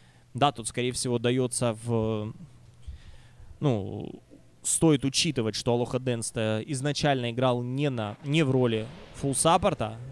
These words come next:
Алоха Дэнс изначально у нас был героем фармящим, и оффлейн, если не ошибаюсь, был. А вот, поэтому и стиль игры этого саппорта не такой уж и саппортящий. То есть саппортит, конечно, он на ура, но при этом умудряется ещё и разворачивать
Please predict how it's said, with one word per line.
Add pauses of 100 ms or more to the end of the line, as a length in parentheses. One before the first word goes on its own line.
Алоха
Дэнс
изначально
у
нас
был
героем
фармящим, (220)
и
оффлейн,
если
не
ошибаюсь,
был. (520)
А
вот,
поэтому
и
стиль
игры
этого
саппорта
не
такой
уж
и
саппортящий.
То
есть
саппортит,
конечно,
он
на
ура,
но
при
этом
умудряется
ещё
и
разворачивать